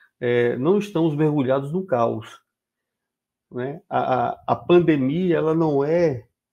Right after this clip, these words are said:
né, o fim das coisas, ao contrário, ela é exatamente aquilo que Kardec nos traz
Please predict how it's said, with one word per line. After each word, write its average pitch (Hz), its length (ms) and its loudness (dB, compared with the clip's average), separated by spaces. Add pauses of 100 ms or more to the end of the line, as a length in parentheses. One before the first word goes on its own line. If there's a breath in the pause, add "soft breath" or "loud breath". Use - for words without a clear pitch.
(320)
né, 127 240 -8
o 143 140 -6
fim 139 600 -2 (840)
das 117 360 -2
coisas, 120 480 0
ao 147 200 2
contrário, 135 840 0
ela 135 360 0
é 139 100 -2
exatamente 151 460 -4
aquilo 202 500 -6
que 175 300 -6 (260 soft breath)
Kardec 147 460 0
nos 143 240 -6
traz 117 560 -2